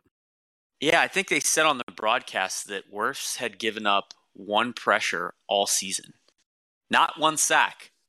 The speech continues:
one pressure. And Cam got two sacks on him. So, yeah, again, I'm,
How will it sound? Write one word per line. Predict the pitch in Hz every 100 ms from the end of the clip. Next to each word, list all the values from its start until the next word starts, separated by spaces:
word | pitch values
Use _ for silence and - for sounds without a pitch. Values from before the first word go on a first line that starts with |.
| _
one | - 127 127 -
pressure. | - 117 123 - - - _ _ _ _ _ _ _
And | 110 104
Cam | - 127 127
got | 117 98
two | - 110
sacks | 101 92 90 -
on | -
him. | - _ _ _ _ _ - 123
So, | 113 110 101 98 _ _ _ _ _
yeah, | - -
again, | - 104 113 131 113 95
I'm, | 95 92